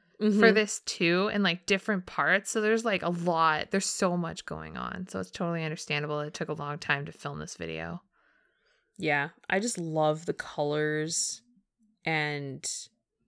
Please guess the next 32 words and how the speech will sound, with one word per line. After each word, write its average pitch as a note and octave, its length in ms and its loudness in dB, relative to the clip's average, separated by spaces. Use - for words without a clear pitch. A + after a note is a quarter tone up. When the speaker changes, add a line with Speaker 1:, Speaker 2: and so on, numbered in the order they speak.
Speaker 2:
the, F#3 260 -2
I G3+ 120 -4
don't A3+ 100 4
know, F#3 180 6
just, F3 200 -2
like, G3+ 100 2
there's G3+ 280 2
everything A#3+ 360 0
about E3+ 400 -2
it. - 160 0
It's, - 300 -4
it's - 200 0
funny A#3 440 0
to, G#3 160 0
like, E3+ 440 2
I G3 60 4
love F#3+ 260 6
when B3+ 160 4
groups F3+ 400 2
do E3+ 480 0
the, E3 140 0
like, D3 500 -6
scary, E3+ 1080 0
cute - 480 0
<laughs> - 80 -18
concepts. - 1400 -4
Like, A#3 180 10
think C4 280 -2
Red G#3 200 6
Velvet, G#3 600 6
think, F#3 480 -2
um, D#3+ 520 -6